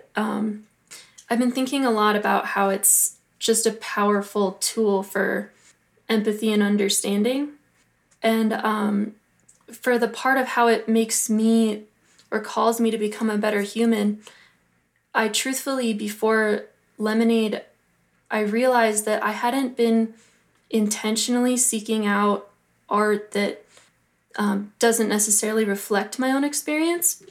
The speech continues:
but I've been thinking a lot about, it's kind of a responsibility I'm starting to recognize for myself to balance that, um, consumption and start to look for art that centers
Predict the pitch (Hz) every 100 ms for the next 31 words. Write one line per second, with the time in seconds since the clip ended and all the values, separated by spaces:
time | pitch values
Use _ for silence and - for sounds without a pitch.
0 | - 240 240 233 294 294 302 233 208 220
1 | 208 202 196 - - _ _ _ _ 226
2 | 214 - 254 269 226 - _ _ _ _
3 | _ - 226 220 226 226 220 214 220 208
4 | 202 226 - 220 214 202 202 208 202 208
5 | 208 196 190 - 190 214 320 - _ _
6 | _ _ _ _ - 233 214 208 202 190
7 | 202 202 208 202 - - _ _ _ _
8 | _ - 208 151 196 - - 202 196 190
9 | - - - 208 220 214 214 208 196 196
10 | 220 214 214 226 208 208 - 202 202 202
11 | 196 202 214 214 196 190 202 -